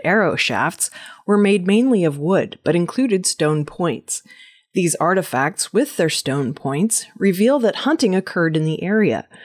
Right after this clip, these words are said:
The survey team also found intricately carved sticks, walking staffs, and stitched containers.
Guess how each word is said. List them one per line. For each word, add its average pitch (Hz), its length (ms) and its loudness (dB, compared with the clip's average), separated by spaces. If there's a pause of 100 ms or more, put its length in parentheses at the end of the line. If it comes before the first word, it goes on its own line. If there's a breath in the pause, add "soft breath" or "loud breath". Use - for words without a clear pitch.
(320 loud breath)
The 226 100 2
survey 302 380 2
team 214 360 2
also 185 380 2
found 147 480 -2
intricately 269 580 0
carved 165 440 -4
sticks, - 800 -4
walking 160 460 -2
staffs, 135 580 -4
and 202 260 0
stitched - 540 -4
containers. 165 720 0